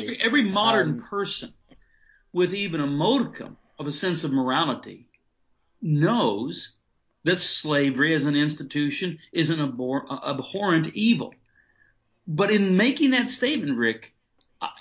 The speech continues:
Speaker 1: you are saying something that the Bible does not apparently know.
Speaker 2: Right.
Speaker 1: And, and
Speaker 2: Yeah.
Speaker 1: I don't know how you get around, and, and people then that, that just, you know,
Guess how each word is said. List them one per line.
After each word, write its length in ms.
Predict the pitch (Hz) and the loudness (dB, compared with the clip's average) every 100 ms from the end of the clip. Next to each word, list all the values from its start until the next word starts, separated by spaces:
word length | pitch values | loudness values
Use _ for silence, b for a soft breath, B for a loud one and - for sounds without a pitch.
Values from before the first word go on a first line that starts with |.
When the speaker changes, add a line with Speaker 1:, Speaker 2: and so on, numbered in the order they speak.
| _ | _
Speaker 1:
you 300 | 247 170 190 | -8 0 4
are 80 | 214 | 4
saying 320 | 175 226 214 | 4 0 0
something 260 | 185 196 180 | -2 -4 -4
that 60 | 139 | -6
the 60 | |
Bible 320 | 131 165 170 151 | -4 -2 -2 -2
does 220 | 139 135 | -4 -4
not 340 | 151 160 - - | -4 -4 -6 -14
apparently 460 | - 151 143 143 | -8 -4 -4 -2
know. 380 | 127 123 104 - _ _ _ _ _ _ _ _ _ _ _ _ | -2 0 -2 -6 _ _ _ _ _ _ _ _ _ _ _ _
Speaker 2:
Right. 380 | 110 113 113 - _ - | -14 -10 -10 -12 _ -8
Speaker 1:
And, 400 | 131 131 127 131 | -2 0 2 0
and 80 | 131 | -2
Speaker 2:
Yeah. 300 | 143 139 135 | 2 4 4
Speaker 1:
I 80 | 156 | 2
don't 120 | 190 | 2
know 100 | 180 | 0
how 280 | 151 170 185 | -2 -2 -2
you 140 | 185 | -2
get 160 | 160 175 | -2 -2
around, 220 | 170 - | -2 -2
and, 160 | 175 - B B | -2 -4 B B
and 160 | 165 156 | -6 -2
people 260 | 226 220 | -2 0
then 200 | 185 185 | 0 0
that, 280 | 147 143 - - | 0 -4 -14 -14
that 220 | 165 139 147 | -6 -6 -4
just, 340 | 156 - - _ _ | -4 -4 -8 _ _
you 220 | - 160 139 | -6 -4 -4
know, 440 | 117 107 101 98 | -4 -6 -8 -12